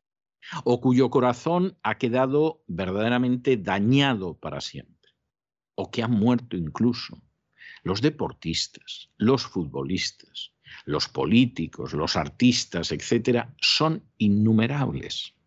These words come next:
Tendríamos que tener un programa diario al menos de dos horas para poder cubrir solo esa información, que por supuesto es la información que no les cuentan y por supuesto es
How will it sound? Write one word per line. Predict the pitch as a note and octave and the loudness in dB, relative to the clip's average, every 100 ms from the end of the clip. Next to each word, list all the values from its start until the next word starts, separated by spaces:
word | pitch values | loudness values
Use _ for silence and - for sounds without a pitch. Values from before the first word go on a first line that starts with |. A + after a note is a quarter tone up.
| _ _ _ - _ | _ _ _ -20 _
Tendríamos | A#2+ B2 C#3 F#3+ F3+ D3+ | 2 4 4 4 4 0
que | - | -2
tener | G#2+ A#2+ | -2 2
un | C#3+ B2+ | 2 2
programa | A2 A2+ B2+ C3 | 2 2 2 2
diario | A#2 A#2 B2+ B2+ C3+ - _ _ | 2 2 2 2 0 -2 _ _
al | G#2 G#2 | -2 2
menos | A2+ D3+ C#3+ B2+ | 2 2 2 0
de | F2+ G2 | 0 2
dos | B2 A#2+ - | 2 2 2
horas | A2+ F2 F#2 - | 2 2 -2 -4
para | - E2+ D#2 | -2 -4 0
poder | F2 A2 | 0 0
cubrir | - G2 G2 A#2 A#2 - - | 0 0 4 2 0 -12 -12
solo | - - - D#3 B2+ A#2+ - - _ | -2 0 4 4 2 0 -4 -14 _
esa | G2 - G2+ F#2 - - | -4 -4 -8 -10 -12 -10
información, | E2 - B1+ - - - - _ _ _ _ _ _ - - | -10 -10 -14 -12 -16 -16 -20 _ _ _ _ _ _ -20 -6
que | G2 | -2
por | C#3 | 0
supuesto | B2+ A#2+ A2+ - | 0 0 -2 0
es | A#2+ G#2 | -2 0
la | F2+ | 0
información | E2 - E2+ E2 E2 - A2 A#2+ B2+ - | 0 -2 -2 0 -2 2 4 4 2 -4
que | B2+ | -4
no | D3+ E3+ | -2 0
les | D3 - | 0 -2
cuentan | - D3+ E3 D#3+ A3 B3 - _ - - C#3 - | 0 2 2 0 -2 -2 -8 _ -20 -20 -20 -2
y | A2 | 0
por | G2+ - C#3 B2 | 0 2 2 2
supuesto | - G2 G2+ A#2 A#2 - - C3 C#3 _ | -4 -6 0 0 -2 -4 -2 -2 -2 _
es | G2+ G#2 G#2 - - | 0 0 0 -4 -8